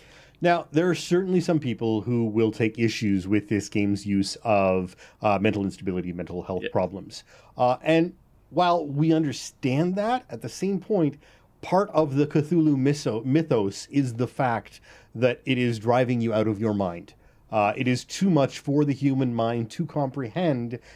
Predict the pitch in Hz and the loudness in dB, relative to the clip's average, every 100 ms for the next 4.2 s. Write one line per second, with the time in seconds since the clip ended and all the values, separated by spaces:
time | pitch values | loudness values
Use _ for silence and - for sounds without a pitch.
0 | - _ - 202 190 160 147 147 170 156 | -20 _ -4 0 2 2 2 2 2 4
1 | 147 147 143 135 - 233 202 175 - 139 | 4 4 2 0 0 0 2 0 2 0
2 | 127 - - - - - - 131 127 127 | 0 -8 -12 -12 -20 -20 0 2 4 2
3 | 120 123 117 120 110 117 - 101 - 92 | 0 0 -2 -4 -6 -8 -6 -8 -10 -16
4 | - | -18